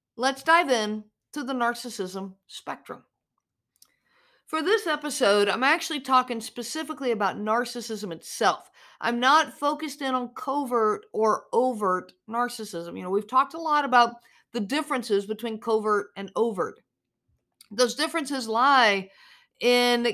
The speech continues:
kinda how they play out, the, the way that these underlying feelings play out. But the internal, internal issues are really the same. And those underlying issues, they're actually laid out in the D S M, the Diagnostic and Statistical Manual of Mental Disorders.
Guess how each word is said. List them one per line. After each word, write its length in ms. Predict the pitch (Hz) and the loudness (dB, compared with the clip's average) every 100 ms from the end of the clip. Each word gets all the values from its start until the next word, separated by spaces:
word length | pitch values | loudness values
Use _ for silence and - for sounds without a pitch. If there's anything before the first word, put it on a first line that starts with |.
| - | -4
kinda 280 | 262 254 240 | -2 0 0
how 220 | 247 269 | 2 2
they 160 | 247 | 2
play 400 | 226 - 226 220 | -2 -2 -2 0
out, 420 | 208 262 196 160 185 | 4 6 6 4 2
the, 220 | 202 196 | 2 2
the 140 | 202 | 2
way 320 | 202 240 262 | 2 2 2
that 240 | 226 220 214 | 2 0 0
these 200 | 220 214 | -4 -2
underlying 520 | 233 240 226 214 185 | -2 -2 0 -2 -6
feelings 400 | 254 247 220 180 | -8 -8 -8 -10
play 280 | - 220 220 | -8 -6 0
out. 320 | 247 220 - _ _ _ _ _ | 2 2 -2 _ _ _ _ _
But 220 | 233 285 285 | -4 -4 -2
the 200 | 294 269 | -4 0
internal, 880 | 370 392 320 - 320 330 320 - - | 0 0 -4 0 2 2 0 -6 -6
internal 480 | 302 392 370 403 - | -4 -2 -4 -6 -6
issues 680 | 302 - 196 170 156 160 - _ _ _ _ _ | -8 -8 -6 -4 -6 -10 -16 _ _ _ _ _
are 280 | - 262 254 | 4 6 6
really 460 | 196 233 381 427 269 - | 2 -4 -2 0 -2 -8
the 120 | 175 | -10
same. 580 | - - 233 156 120 - _ _ _ _ _ _ - _ - | -6 -2 -2 -4 -10 -20 _ _ _ _ _ _ -20 _ 0
And 400 | 262 262 262 262 | 2 2 2 0
those 160 | 277 | 0
underlying 480 | 269 381 466 415 254 | -2 -4 -2 0 -2
issues, 420 | 269 277 220 202 | -4 -4 -6 -4
they're 140 | 233 247 | -4 -4
actually 300 | 294 - 269 | -6 -6 -4
laid 260 | 233 240 | -2 0
out 140 | 233 214 | 0 -2
in 80 | |
the 100 | 196 | -4
D 220 | 180 220 202 | -6 -4 -4
S 180 | 190 | -4
M, 220 | 175 151 170 | -6 -6 -8
the 40 | |
Diagnostic 760 | 165 214 247 233 226 220 220 214 | -4 -2 -2 -4 -6 -6 -10 -10
and 120 | 190 | -12
Statistical 600 | - 190 208 214 - 220 | -12 -6 -4 -6 -10 -8
Manual 480 | 208 185 185 180 - | -8 -8 -8 -8 -10
of 100 | 170 | -10
Mental 300 | 180 202 208 | -8 -8 -10
Disorders. 560 | 185 - 180 165 - | -8 -6 -6 -6 -12